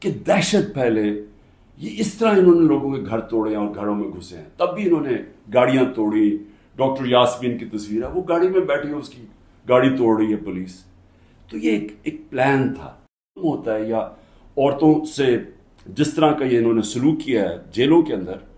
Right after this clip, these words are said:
या उससे पहले जब ये पुरअमन एहतजाज कर रही थी, जिस तरह मारा है औरतों को,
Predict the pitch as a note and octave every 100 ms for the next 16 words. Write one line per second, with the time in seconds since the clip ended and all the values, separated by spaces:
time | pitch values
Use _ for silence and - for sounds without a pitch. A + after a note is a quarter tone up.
0 | - - _ _ G#2+ C#3+ D#3 - E3+ D#3+
1 | D3 D3 B2+ A#2 G2+ A2+ - C3 C#3 C#3
2 | B2+ A2 G#2+ C3+ C#3+ C3 F#2+ F#2+ F2+ F2+
3 | B2+ E3+ F3 C#3 D3+ A#3 A3 F3 - G#2+
4 | F2 -